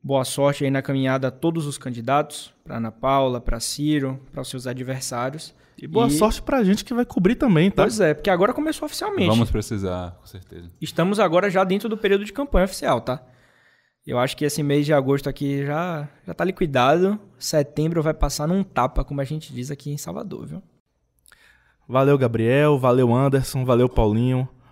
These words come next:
Speaker 2: Muito obrigado, ouvintes. E até a próxima semana.
Speaker 3: Valeu, galera, por acompanhar mais um episódio. E até, e até a próxima semana.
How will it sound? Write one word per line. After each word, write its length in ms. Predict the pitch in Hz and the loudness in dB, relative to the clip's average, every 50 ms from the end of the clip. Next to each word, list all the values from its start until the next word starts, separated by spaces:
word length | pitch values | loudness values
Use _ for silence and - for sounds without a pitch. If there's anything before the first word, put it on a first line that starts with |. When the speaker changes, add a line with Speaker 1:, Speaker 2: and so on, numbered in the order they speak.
| _ _ _ - | _ _ _ -8
Speaker 2:
Muito 280 | 120 127 143 160 156 170 | -4 0 0 0 0 0
obrigado, 360 | 147 135 131 123 131 127 120 | 2 2 2 2 2 0 0
ouvintes. 600 | 110 104 104 117 123 127 139 - - - - - | 0 0 0 0 0 0 -2 -4 -8 -12 -10 -8
E 180 | 214 202 220 | -6 -2 0
até 240 | 214 190 196 - 185 | 0 0 0 0 0
a 60 | 180 | 0
próxima 320 | 175 - 175 165 - 175 156 | 2 2 2 2 2 0 -2
semana. 400 | - - 120 107 92 90 98 - - _ _ _ _ _ _ _ _ _ _ _ - | -2 0 0 0 0 -2 -4 -8 -12 _ _ _ _ _ _ _ _ _ _ _ -8
Speaker 3:
Valeu, 240 | - 98 98 110 113 | -4 -2 0 2 4
galera, 340 | 117 104 98 104 117 123 117 | 6 6 8 8 6 6 4
por 220 | - - 107 101 | 2 0 0 0
acompanhar 460 | 95 - 92 - - 90 90 92 92 | 0 -2 -2 0 0 2 2 2 0
mais 180 | 92 95 95 95 | 0 0 0 -2
um 40 | 92 | -2
episódio. 520 | 87 90 80 85 90 98 107 117 117 107 | -4 -2 0 4 6 8 8 8 6 4
E 40 | 101 | 0
até, 320 | - - 101 110 113 - - | 2 4 4 6 6 4 4
e 120 | 107 104 | 4 2
até 240 | 101 95 - - 110 | 2 2 2 2 0
a 80 | 117 113 | 0 0
próxima 540 | - - - 104 98 - - - 113 - 110 | 0 2 4 4 4 2 0 -4 -6 -6 -6
semana. 580 | - - 139 107 95 95 101 101 95 98 - | -6 -4 -4 -2 0 0 0 -2 -4 -6 -10